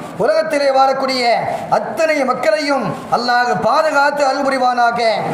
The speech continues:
நாமும் ஒற்றுமையாக இருந்து பிறரோடு இணக்கமாக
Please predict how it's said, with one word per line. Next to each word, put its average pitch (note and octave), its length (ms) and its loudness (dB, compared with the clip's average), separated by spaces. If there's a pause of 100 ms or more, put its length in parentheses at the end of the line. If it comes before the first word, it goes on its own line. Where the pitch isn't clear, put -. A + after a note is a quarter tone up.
(300)
நாமும் C#4+ 480 0
ஒற்றுமையாக D4 720 0
இருந்து C4 280 -2 (460)
பிறரோடு D4+ 460 2 (100)
இணக்கமாக C#4+ 520 2